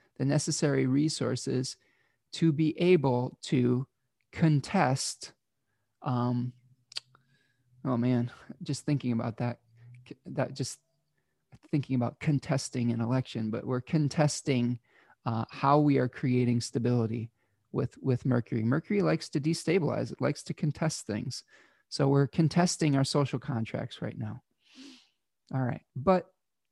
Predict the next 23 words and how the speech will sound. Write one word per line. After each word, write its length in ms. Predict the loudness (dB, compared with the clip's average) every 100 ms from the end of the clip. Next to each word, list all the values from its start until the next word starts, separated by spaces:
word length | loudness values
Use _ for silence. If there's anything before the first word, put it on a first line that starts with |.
| -10
the 300 | -6 -2 2
elements 440 | 4 4 4 2
we're, 260 | 2 2 2
we're 140 | 2 0
trying 340 | 2 2 4
to 80 | 4
do 220 | 4 4
is 100 | 2
come 260 | 0 0 0
to 60 |
con-, 180 | 0 -4
some 240 | -2 -2
consensus 640 | 0 -2 0 0 0 -4 -4
by 160 | -2
it 100 | -2
being 200 | 0 0
hosted 420 | 0 -2 -4 -6 -6
by 240 | -6 -8 -8
Venus. 440 | -8 -8 -10 -14 _ _ _ _ _ -20 _ _ _ _ 6
The 80 |
moon 360 | 10 12 10 8
this 240 | 4 0
week 320 | -4 -6 -10